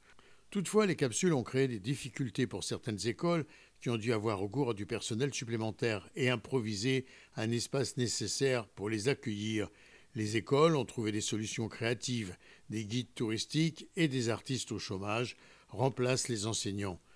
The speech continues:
Certains proposent des visites éducatives informelles dans les quartiers ou les musées locaux. Quant à l'espace,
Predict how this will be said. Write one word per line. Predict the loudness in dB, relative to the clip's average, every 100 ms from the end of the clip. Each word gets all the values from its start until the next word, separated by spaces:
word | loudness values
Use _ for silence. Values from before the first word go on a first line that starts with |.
| -18
Certains | -4 -2 -2 0 0
proposent | 0 -4 0 0 0
des | -2
visites | 2 2 2 0 0
éducatives | -2 -2 -2 -2 0 -2 0
informelles | -2 -2 -2 0
dans | 0 -2
les | -2
quartiers | -6 -6 2 2 0 -12 -20 0
ou | 4
les | 4
musées | 4 2 4
locaux. | 6 4 2 -2 -2 -12 -20 -6
Quant | -2 0
à | 0
l'espace, | 0 -2 2 4 4 2 -2